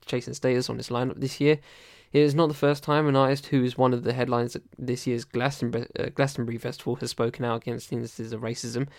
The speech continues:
In August twenty seventeen, he attacked the Met Police for, uh, I've got to say, sorry, uh, I messed up the, uh, <sighs> the scrolling. Um, where am I at? Has, uh, Glastonbury Festival has spoken out against the incident of racism.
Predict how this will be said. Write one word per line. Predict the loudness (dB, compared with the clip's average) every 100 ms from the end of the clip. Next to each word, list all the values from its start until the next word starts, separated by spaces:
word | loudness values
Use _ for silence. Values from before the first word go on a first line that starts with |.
| -20 -20 _
In | 2
August | 2 2
twenty | 0 2
seventeen, | 2 0 2 2 4
he | 2
attacked | 0 -2 -2 0
the |
Met | 0 0 -2
Police | -2 0 0
for, | 2 2 2 -4 -14
uh, | -14 -14 -16 -18 -18 _
I've | -20 -16
got | -14
to | -10
say, | -10 -12 -20 _
sorry, | 0 2 2 -2 -10 -10 -4
uh, | -2 -2 -6 _ _ -6
I |
messed | -4 -4 -4
up | -4
the, | -4 -4 -4
uh, | -8 _ -20 _ _ _ _ _
<sighs> | _ _ _ _ _ -16 -6
the | -6
scrolling. | -2 4 6 6 4 -2 -12 2
Um, | 6 6 6 0 -12 _ -20 -8
where | -4
am | 0
I | 0
at? | 0
Has, | 2 2 2
uh, | 2 2
Glastonbury | 4 2 2 2
Festival | 2 2 0
has | 0
spoken | 2 2 4 4
out | 4
against | 4 2
the | 2
incident | 0 -2 -4
of | -4
racism. | -6 -8